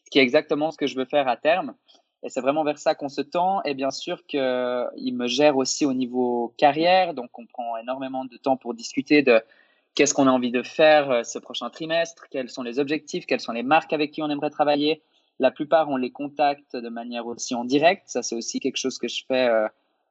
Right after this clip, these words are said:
euh, de plus en plus parce que j'ai des idées pour une certaine campagne avec une marque et je me dis, j'aimerais beaucoup travailler. Euh, bah, par exemple, j'ai eu la chance de travailler avec M and M's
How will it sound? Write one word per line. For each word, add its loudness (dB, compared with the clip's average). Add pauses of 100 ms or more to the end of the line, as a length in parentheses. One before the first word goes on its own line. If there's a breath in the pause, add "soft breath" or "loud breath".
(140)
euh, 0
de -6
plus -2
en 4
plus -2
parce 0
que -2
j'ai -2
des -2
idées 6
pour 2
une 0
certaine 0
campagne 2
avec -2
une -2
marque 2
et 2
je -10
me -10
dis, -4
j'aimerais 0
beaucoup -2
travailler. 0 (540)
Euh, 0
bah, 2
par 0
exemple, -2
j'ai 0
eu 0
la 2
chance 0
de 2
travailler 2
avec -2
M 0
and 0
M's -6